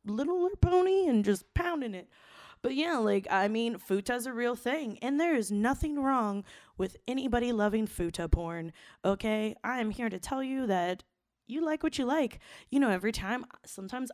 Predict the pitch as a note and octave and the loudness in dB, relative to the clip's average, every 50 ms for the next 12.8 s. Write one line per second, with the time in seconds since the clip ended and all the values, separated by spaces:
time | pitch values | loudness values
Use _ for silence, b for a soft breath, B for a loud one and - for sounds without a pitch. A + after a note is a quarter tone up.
0 | - E3+ F3+ A#3 C4 B3+ A#3 - F#3 F#3 F3 F3 F3+ - - G#3 G3 G3 G#3 G3 | -4 0 2 2 2 2 0 0 0 -2 0 0 -2 0 -2 -2 0 -2 -2 -4
1 | - - F3 F3 F3 F3 F3 F3+ - - F#3 F#3 - A3 G3+ G3+ G3 F#3+ - - | -2 0 2 2 4 2 2 0 -2 -6 -8 -6 -4 -4 -2 -2 -2 -2 -4 -6
2 | A3 C#4+ D4+ - A3+ - - F#3+ G3 G#3+ A3 - - _ _ _ - A3+ A3 - | -8 -8 -4 -4 0 0 2 2 2 -4 -6 -10 -16 _ _ _ -16 -16 -14 -10
3 | A#3 A3+ G#3+ F#3+ - - - - B3+ C4 B3+ A3 G3 G3 - - G3+ G3 - - | -8 -8 -8 -8 -8 -8 -6 -4 -2 0 0 0 0 -2 -4 -8 -10 -10 -10 -18
4 | - _ _ - A3+ A3 - G#3+ A3 G#3 G3+ G3+ - _ - - D4 D4 - A#3+ | -20 _ _ -16 -16 -16 -12 -10 -8 -8 -8 -8 -12 _ -12 -8 -8 -6 -6 -8
5 | - - F#3 F#3 G3+ G#3+ B B B B B B - G3 G#3+ A3+ A#3+ A#3+ A#3+ - | -6 -4 -2 -2 -2 -4 B B B B B B -2 0 0 2 0 -2 -4 -4
6 | - B3 C4 C4+ C#4 C4 - _ _ _ _ _ - G#3+ G3 - A#3+ A3 A#3 A#3+ | -2 0 2 2 2 2 0 _ _ _ _ _ -18 -16 -10 -6 -4 -2 -2 -2
7 | A#3 - - - G3+ G#3 - - A#3+ B3 C4 C4 B3+ B3 - - - C4+ C4 C#4 | -2 -4 -6 -6 -6 -6 -6 -6 -8 -6 -4 -6 -6 -6 -10 -10 -8 -6 -4 -4
8 | C4 - B3 B3+ B3+ B3+ - - C4+ D4+ D#4+ A#3 F3 - - - F#3+ F#3 - A#3 | -4 -4 -4 -4 -4 -6 -6 -4 -4 -2 -2 -4 -4 -6 -10 -10 -10 -6 -4 -2
9 | A3+ B3+ D#4 F4 - - G3+ G3 F#3 - - B B B B B B B B B | -2 -2 -2 -4 -4 -4 -4 -4 -4 -6 -12 B B B B B B B B B
10 | A3+ C#4+ D4 D4 D#4+ D4 - D#4 D4 D4+ D#4+ C#4 - D#4 D#4+ D#4 B3 A3 G3+ G3+ | -4 -2 0 0 0 0 0 -4 -4 -4 -6 -6 -6 -4 -4 -2 -2 -2 -2 -2
11 | A3 B3+ B3+ A#3+ - - G#3 - _ _ _ - - B3+ C4+ C4+ D4 D4+ D4 - | -4 -4 -4 -6 -6 -6 -8 -10 _ _ _ -16 -12 -10 -8 -6 -4 -6 -6 -6
12 | - - C#4+ C#4+ - - A#3+ B3+ C#4 C#4 - G3 - C#4+ - | -6 -4 -4 -4 0 0 2 2 2 2 0 -2 -6 -6 -8